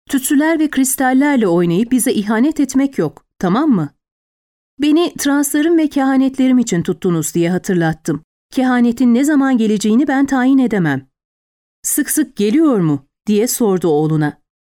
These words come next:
Lord Robert başını iki yana salladı. "Nadiren ve asla zamansız değil.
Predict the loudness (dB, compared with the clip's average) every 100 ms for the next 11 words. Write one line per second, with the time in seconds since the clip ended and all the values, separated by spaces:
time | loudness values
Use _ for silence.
0 | 0 0 0 0 0 0 -2 -2 -2 2
1 | 2 0 -2 0 0 0 -2 0 0 0
2 | -4 -10 _ _ _ -2 0 0 0 2
3 | 2 2 -2 -2 -2 -2 0 0 0 0
4 | -2 -2 -2 0 -2